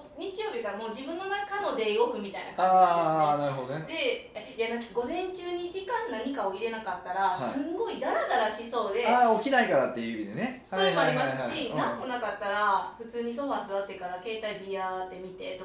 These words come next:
Speaker 1: か、すごい無意味な時間を過ごしちゃうんですよ。
Speaker 2: あー、俺そ-、そのタイプじゃないからな、もともと。
Speaker 1: なんでなんですか？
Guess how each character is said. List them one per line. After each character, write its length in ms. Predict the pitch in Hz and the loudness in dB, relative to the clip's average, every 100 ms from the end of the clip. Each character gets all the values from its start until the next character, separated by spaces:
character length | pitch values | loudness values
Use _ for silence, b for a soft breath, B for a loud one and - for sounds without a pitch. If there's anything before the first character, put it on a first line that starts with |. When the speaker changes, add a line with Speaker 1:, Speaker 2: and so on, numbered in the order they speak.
| 185 | -6
Speaker 1:
か、 380 | 202 185 185 - | 0 2 0 -10
す 140 | - | -10
ご 100 | 330 | -6
い 100 | 226 | -4
無 140 | 233 294 | -2 -2
意 160 | 466 | -2
味 100 | 427 | -4
な 100 | 226 | -6
時 200 | 196 220 | -6 -6
間 240 | 226 202 190 | -2 -2 -2
を 300 | 208 196 - - | -4 -6 -12 -18
過 160 | 214 | -14
ご 100 | 220 | -12
し 120 | 226 | -8
ち 40 | 220 | -6
ゃ 80 | 190 | -6
う 20 | |
ん 60 | 175 | -8
で 60 | - | -14
す 120 | - | -18
よ。 100 | - - | -18 -8
Speaker 2:
あ 240 | 117 113 | -4 -2
ー、 0 | |
俺 160 | 110 113 | -2 -4
そ-、 240 | - 339 - | -4 -6 -6
そ 180 | - | -10
の 60 | 349 | -4
タ 100 | 339 | -2
イ 60 | - | -2
プ 60 | |
じ 80 | 220 | -4
ゃ 20 | |
な 120 | 101 | -6
い 20 | 117 | -4
か 80 | |
ら 60 | 95 | -6
な、 80 | 101 | -6
も 100 | 104 | -10
と 80 | 104 | -10
も 160 | 98 | -12
と。 240 | 95 90 - - | -12 -14 -14 -8
Speaker 1:
な 140 | 240 | -6
ん 60 | 277 | -4
で 120 | 440 | -4
な 140 | 339 226 | -4 -6
ん 40 | |
で 80 | 196 | -8
す 100 | - | -10
か？ 160 | 185 | -10